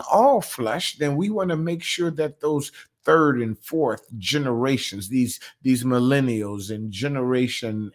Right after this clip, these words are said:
X's and Generation Z's and Generation I's, that these younger generations are getting that outpour. You know, I, I preach, I'm, I'm, I'm in my fifties, but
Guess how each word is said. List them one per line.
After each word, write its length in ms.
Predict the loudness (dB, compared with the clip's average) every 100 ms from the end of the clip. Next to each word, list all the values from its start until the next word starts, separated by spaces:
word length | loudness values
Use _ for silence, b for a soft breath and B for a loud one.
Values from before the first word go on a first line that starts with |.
| _
X's 600 | -4 -2 -6 -6 -6 -8
and 160 | -8 -6
Generation 720 | -4 -2 0 0 -2 -6 -6
Z's 540 | 0 2 4 2 -2
and 120 | -4 -2
Generation 600 | -2 0 0 -2 -4 2
I's, 400 | 4 4 -2 -2
that 240 | -2 0
these 220 | -2 -2 B B
younger 360 | 4 4 6 2
generations 960 | -2 -4 -4 -4 2 4 4 0 -6 -6
are 140 | -6 B B _
getting 300 | 0 0 2
that 240 | 0 0 2
outpour. 720 | 4 6 4 -4 -2 -2 -2
You 200 | 0 0
know, 420 | 2 4 4 4 2
I, 240 | 2 4 4 2
I 40 |
preach, 500 | 0 -4 0 0 -2
I'm, 240 | -6 -4 -4
I'm, 400 | -4 -2 -4 -6 -6
I'm 260 | -6 -6 -6
in 240 | -2 0
my 180 | 2 0
fifties, 680 | 0 -2 -2 -4 -10 -10 -12
but 320 | -2 -2 -2